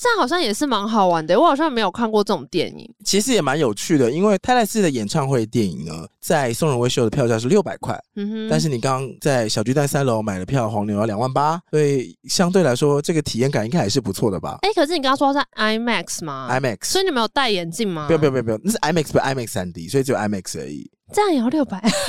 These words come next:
Speaker 1: <laughs>
Speaker 2: 哦，因为那个厅是全新的，而且最大。
Speaker 1: 啊。
Speaker 2: 我还稍微查了一下，它在十月十八号的时候就是全球上映，然后我，
Speaker 1: 嗯哼。
Speaker 2: 我去看的时候是第二周嘛，因为票很难买。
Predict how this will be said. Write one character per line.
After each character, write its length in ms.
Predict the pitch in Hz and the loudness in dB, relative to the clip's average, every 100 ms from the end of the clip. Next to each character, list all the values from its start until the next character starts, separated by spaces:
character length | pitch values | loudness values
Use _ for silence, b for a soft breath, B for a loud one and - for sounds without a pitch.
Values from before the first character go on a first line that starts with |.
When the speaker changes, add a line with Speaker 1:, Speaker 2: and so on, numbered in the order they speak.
| 262 294 | 0 2
Speaker 1:
<laughs> 440 | 302 277 285 247 | 2 2 -2 0
Speaker 2:
哦， 80 | 180 | 4
因 80 | 233 | 4
为 60 | |
那 80 | 262 | 4
个 80 | 214 | 2
厅 180 | 208 185 | 2 0
是 80 | 175 | 0
全 300 | - 101 95 | -2 -4 -4
新 180 | - | -6
的， 80 | 98 | -6
而 60 | 104 | -4
且 80 | 98 | -4
最 220 | 107 87 | -6 -6
大。 140 | - - B | -10 -12 B
Speaker 1:
啊。 120 | 165 165 | -2 2
Speaker 2:
我 40 | |
还 80 | 220 | 2
稍 200 | 240 240 | 2 2
微 120 | 185 | 2
查 280 | 185 160 101 | 0 -2 -2
了 100 | 101 | -4
一 120 | 110 | -6
下， 200 | 120 170 | -2 0
它 160 | 143 180 | 0 0
在 220 | - 185 | 2 2
十 440 | - - 123 120 | 2 -2 2 2
月 360 | 143 180 175 135 | 4 4 4 4
十 680 | - - - 110 110 143 156 | 2 -4 -4 -4 2 2 2
八 240 | - 175 180 | 0 0 0
号 300 | - 175 123 | -2 0 0
的 100 | 107 | -2
时 160 | 131 | -6
候 240 | 113 131 117 B B - | -2 0 -2 B B -4
就 100 | 143 | -2
是 460 | 143 127 110 101 90 | 2 4 4 0 -6
全 320 | - 110 107 | -4 -2 -2
球 200 | - 95 | -4 -2
上 300 | 92 117 78 | 0 -2 -4
映， 140 | 95 87 | -10 -4
然 100 | 113 | 0
后 100 | 151 | 0
我， 40 | |
Speaker 1:
嗯 0 | |
哼。 140 | 214 214 | 0 0
Speaker 2:
我 40 | |
去 80 | 233 | 0
看 120 | 156 | 0
的 80 | 107 | 0
时 80 | 120 | -2
候 80 | |
是 440 | 104 113 104 90 90 | -2 0 0 -2 -2
第 140 | - 127 | 2 4
二 120 | 110 | 2
周 160 | 110 | -2
嘛， 60 | 98 | -2
因 40 | |
为 60 | 139 | -2
票 180 | 147 117 | -2 -4
很 160 | 87 | -6
难 140 | 76 67 | -12 -12
买。 260 | 80 64 | -12 -14